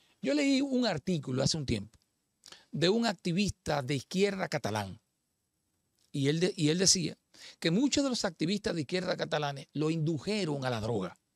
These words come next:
y al consumo de estupefacientes. Y los idiotizaron y abandonaron la lucha porque se convirtieron en drogadictos.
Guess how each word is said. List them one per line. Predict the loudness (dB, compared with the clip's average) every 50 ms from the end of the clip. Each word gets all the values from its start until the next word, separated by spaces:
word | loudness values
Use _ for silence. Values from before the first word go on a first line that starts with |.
| _ _ _ _ _ _ _ _ _ _ _ _ _
y | -10
al | -10 -8
consumo | -8 -8 -6 -4 -4 -2 -2 0 0
de | -2
estupefacientes. | -2 -4 -6 -8 -8 -6 -4 -4 -4 -4 -4 -6 -4 -4 -4 -4 -6 _ _ _ _ _ _ _ _ _ _ _ _ _ -20 -20 _ _ _ -4
Y | 0 2
los | 2 2
idiotizaron | 2 0 0 0 0 2 2 4 4 2 2 -2 -6 _ _ _ _ _ -20 -12 -4
y | 0 2 2
abandonaron | 4 2 2 0 0 0 -2 0 0 -2 0 0 0 0
la | 0
lucha | 0 0 -2 -2 -2
porque | -2 -2 -2 -2
se | -2 -2
convirtieron | -2 -2 -2 -2 -2 -2 -2 -2
en | -2
drogadictos. | -2 0 0 0 -2 -2 -6 -10 -14 -16 -16